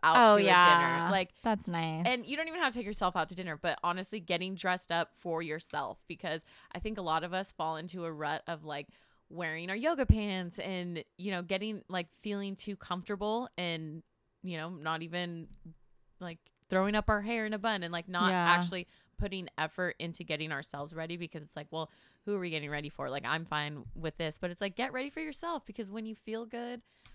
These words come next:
Speaker 1: or when you look good, you feel good and you put that energy out there, and then you never know what you're gonna attract. So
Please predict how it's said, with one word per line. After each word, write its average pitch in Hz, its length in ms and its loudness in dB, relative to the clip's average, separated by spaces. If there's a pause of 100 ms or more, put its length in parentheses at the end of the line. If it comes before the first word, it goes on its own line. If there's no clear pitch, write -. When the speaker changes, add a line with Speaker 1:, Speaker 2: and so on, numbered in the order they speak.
Speaker 1:
or 202 140 -6
when 214 120 -6
you 214 120 -4
look 202 200 -6
good, 233 220 -6
you 190 60 -12
feel 202 240 -8
good 208 160 -6
and 202 60 -8
you 180 100 -10
put 196 220 -8
that 208 140 -4
energy 180 400 -6
out 156 220 -4
there, 190 200 -2
and 170 180 -8
then 156 180 -6 (460)
you 202 120 -4
never 208 200 2
know 190 120 2
what 139 120 0
you're 170 100 -2
gonna 156 160 -6
attract. 135 380 -2
So 151 340 0